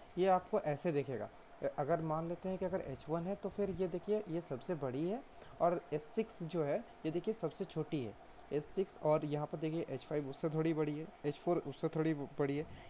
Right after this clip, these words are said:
क्योंकि ये heading के लिए यूज़ होता है जि-, अ, जिससे हम लोग का जो भी यूज़ होता है वो यहाँ पर, यहाँ पर शो होता है। ठीक है,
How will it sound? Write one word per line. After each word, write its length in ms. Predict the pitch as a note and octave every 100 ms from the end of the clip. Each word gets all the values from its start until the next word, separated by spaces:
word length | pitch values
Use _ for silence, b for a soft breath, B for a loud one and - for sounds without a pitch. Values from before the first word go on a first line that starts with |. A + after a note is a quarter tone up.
| -
क्योंकि 200 | E3+ G3+
ये 100 | B3
heading 380 | D3 C#3+ D#3 F3
के 100 | F#3+
लिए 160 | G3+
यूज़ 200 | F#3 F#3+ F#3+
होता 180 | F3+
है 200 | G#3 D#3+
जि-, 160 | C3+ C#3
अ, 500 | - D3 C3+ C3+ B2+
जिससे 300 | D3+ - G#3
हम 180 | F#3 F3+
लोग 160 | F3 E3+
का 80 |
जो 220 | G#3 D3+ D3
भी 180 | G3+ - B B -
यूज़ 180 | D#3 G3
होता 200 | F3 D#3
है 60 | E3+
वो 160 | E3 F#3+
यहाँ 220 | D#3+ D3
पर, 180 | F#3+ F3+
यहाँ 240 | D#3 D3+
पर 140 | -
शो 280 | F#3 - C3
होता 220 | A#2 -
है। 120 | A2 G2+ B B -
ठीक 160 | F#3+
है, 100 | F3+